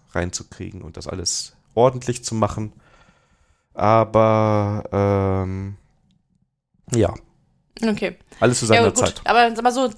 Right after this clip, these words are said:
Speaker 2: der Mac, ähm, so wie ich das bei anderen gesehen habe, die, da gibt's ja diese Time Machine. Das heißt,
Speaker 1: Ja.
Speaker 2: du könntest ja auch auf eine, äh, Version zurückgehen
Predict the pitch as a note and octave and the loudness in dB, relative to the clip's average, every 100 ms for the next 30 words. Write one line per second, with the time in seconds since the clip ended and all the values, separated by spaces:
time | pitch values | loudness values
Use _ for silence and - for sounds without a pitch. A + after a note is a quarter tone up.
0 | - - G3+ G3+ A3 - D4+ C4 B3 B3 | -18 -4 2 4 4 2 2 4 4 2
1 | B3 A#3+ A#3+ A#3 G#3 A3+ A3+ A3+ G#3 F#3+ | 0 -2 -2 -4 -4 -4 -4 0 2 2
2 | B3 B3 A#3 A#3+ A3+ A3 G3+ D#3+ G3+ G#3 | 0 0 -2 0 0 -2 -4 -6 -8 -10
3 | A3+ G#3 G3+ G3+ A3+ A3 G#3 G#3 F#3+ - | -6 -2 -2 0 0 0 0 -2 -4 -2
4 | F#3 G3 A2+ G2+ - G3+ G#3 G#3+ G#3 F3 | -4 -2 -4 -6 -8 -6 -2 0 2 2
5 | G3+ G3+ - G3 F#3+ F#3+ F#3 - F3 F#3 | 0 -8 -6 -4 -2 -2 -4 -4 -4 -4
6 | F3+ F3+ F3+ G3 A3 A3+ G#3 A3 G#3+ G3 | -6 -8 -2 0 0 -2 -6 -8 -6 -2
7 | G3+ G3+ G3+ G3+ | 0 0 -2 -4